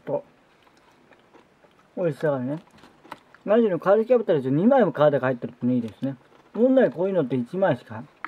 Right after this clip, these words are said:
入ってないとかっていうのがあるかなと思って、これ二枚も入ってるから、これはなかなかいいなと思いますね。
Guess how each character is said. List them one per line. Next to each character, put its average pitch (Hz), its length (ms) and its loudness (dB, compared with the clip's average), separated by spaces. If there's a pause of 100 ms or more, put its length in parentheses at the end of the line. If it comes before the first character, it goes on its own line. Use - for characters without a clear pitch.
(2000)
入 185 180 2
っ - 20 -6
て 147 140 -6
な 143 120 -2
い 139 60 -4
と 120 120 -12
か 123 100 -10
っ - 20 -20
て - 140 -12
い 123 40 -4
う 120 40 -6
の 117 80 -8
が 117 80 -8
あ - 20 -6
る 123 60 -8
か 120 100 -12
な 120 160 -6
と - 60 -14
思 - 100 -12
っ - 20 -18
て、 - 80 -20
こ - 140 -8
れ 135 60 -6
二 139 200 -6
枚 226 160 0
も 160 80 -4
入 120 140 -8
っ - 20 -8
て - 140 -20
る 117 60 -14
か 113 100 -14
ら、 117 240 -6
こ - 160 -6
れ 175 80 2
は 175 80 2
な 175 120 -2
か 170 100 2
な 170 80 2
か 151 100 -2
い 160 60 0
い - 20 0
な 123 140 -4
と - 80 -18
思 110 100 -20
い - 20 -20
ま 113 140 -18
す - 60 -18
ね。 165 180 -6